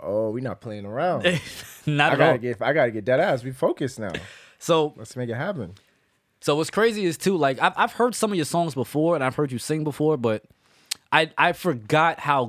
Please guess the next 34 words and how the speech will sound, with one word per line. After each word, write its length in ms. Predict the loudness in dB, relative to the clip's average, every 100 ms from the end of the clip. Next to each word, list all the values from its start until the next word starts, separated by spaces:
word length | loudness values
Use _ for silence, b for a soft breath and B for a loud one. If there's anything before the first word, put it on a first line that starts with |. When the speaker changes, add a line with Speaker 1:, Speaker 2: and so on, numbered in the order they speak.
| -2
Speaker 2:
good 260 | 0 0 0
you 200 | 2 4
are 120 | 2
with 160 | 0
your 120 | -4 0
imagery 400 | 0 0 0 -2
as 100 | 0
well. 280 | -2 -2 -12 _ _ _ _ _ _ _ B B B B B B B B B B -8
Speaker 1:
Honestly, 360 | -6 -6 -6
I 80 | -4
don't 100 | -2
have 180 | -2 -2
it 80 | -4
down 200 | -6 -6
to 140 | -8
a 40 |
formula, 540 | -6 0 0 0 -4 -8
so 200 | -6 -4
it's 80 | -4
be, 180 | -4 0
it'd 140 | 2
be 120 | 2
hit 200 | 2 4
or 20 | 4
miss. 240 | 4 2
But 140 | -2
this 200 | 0 0
one, 300 | 2 0 0 -4 B -14
I 40 |
feel 180 | -4 0
like 180 | 0 -2
this 220 | -8 -6
one 180 | -6 -4
we 200 | -6